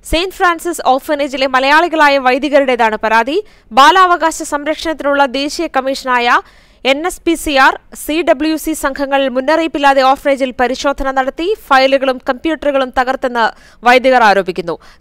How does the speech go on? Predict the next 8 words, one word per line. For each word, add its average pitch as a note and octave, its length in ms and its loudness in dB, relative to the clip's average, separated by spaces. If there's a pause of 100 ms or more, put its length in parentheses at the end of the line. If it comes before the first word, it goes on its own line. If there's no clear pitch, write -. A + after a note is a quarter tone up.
നിയമവിരുദ്ധമായി D4 960 0
കന്യാസ്ത്രീകളുടെ C#4 800 -2
മുറികളും D4+ 460 2
പരിശോധിച്ചു. B3+ 560 -2 (320)
കുർബാനയ്ക്കുള്ള C#4+ 680 4
വീഞ്ഞ് C#4 280 -4 (260)
മദ്യമെന്നാക്ഷേപിച്ചതായും C4+ 1200 0 (400)
ആരോപണമുണ്ട്. F#3 580 0